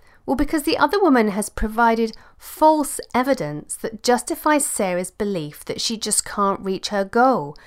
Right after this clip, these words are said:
that she can't grow her business. Sarah's beliefs have taken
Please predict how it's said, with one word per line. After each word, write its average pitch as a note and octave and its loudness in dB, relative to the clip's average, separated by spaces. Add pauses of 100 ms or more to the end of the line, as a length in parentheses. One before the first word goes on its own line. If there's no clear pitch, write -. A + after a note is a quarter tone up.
(140)
that - -2
she A#3+ -2
can't B3 2
grow G#3 4
her G3+ -2
business. - -4 (800)
Sarah's E4 4
beliefs G3+ -2
have G3 -8
taken G#3+ -4